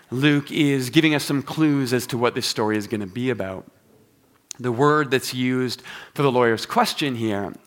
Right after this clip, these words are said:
is a form of the word parazo, which means to test in order to understand. But Luke actually adds the intensifying prefix here to make it ekparazo.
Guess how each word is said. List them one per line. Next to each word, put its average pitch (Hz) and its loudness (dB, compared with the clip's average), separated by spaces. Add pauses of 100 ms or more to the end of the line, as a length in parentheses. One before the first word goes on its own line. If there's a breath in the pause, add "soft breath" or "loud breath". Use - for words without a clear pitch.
is 120 -2 (240 loud breath)
a - -2
form 233 2
of 175 2
the 165 2
word 143 2
parazo, 123 4 (460 loud breath)
which 127 -4
means 135 0
to - -8
test - 0
in 160 -2
order 143 0
to - -6
understand. 120 -4 (840 soft breath)
But 143 0
Luke 240 2 (260 loud breath)
actually 170 2
adds 139 4
the 143 -2
intensifying 143 0
prefix 175 -4
here 120 -2
to 117 -6
make 117 -2
it - -6
ekparazo. 95 -6